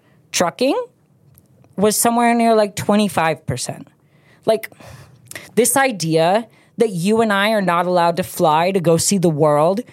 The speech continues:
because it's irresponsible to the environment is a fucking lie told to you so that the big chemical corporations of the world can keep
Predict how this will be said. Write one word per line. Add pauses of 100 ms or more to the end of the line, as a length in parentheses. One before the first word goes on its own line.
(240)
because
it's
irresponsible
to
the
environment (280)
is
a
fucking
lie (440)
told
to
you (220)
so
that
the
big
chemical
corporations
of
the
world
can
keep